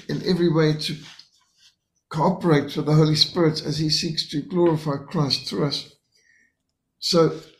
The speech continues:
we resist the Holy Spirit when he convicts us of sin, but we do not repent. That is resisting the Spirit.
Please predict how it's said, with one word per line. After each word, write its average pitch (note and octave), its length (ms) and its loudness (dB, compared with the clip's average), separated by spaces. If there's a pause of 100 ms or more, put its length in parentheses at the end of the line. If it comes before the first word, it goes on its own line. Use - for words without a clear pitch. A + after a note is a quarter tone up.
(300)
we G3 140 4
resist F3 500 2
the F3+ 80 4
Holy D#3 220 4
Spirit D3 440 -6 (520)
when D#3 160 2
he F#3 80 6
convicts F3+ 560 0
us E3 180 0
of D3+ 80 -4
sin, D#3+ 320 0
but D3+ 180 -6
we D#3 80 -2
do D#3 160 -2
not D3+ 240 -2
repent. - 500 -6
That D#3+ 200 0
is D3 200 -6
resisting C#3+ 480 -4
the C3 60 -8
Spirit. - 380 -10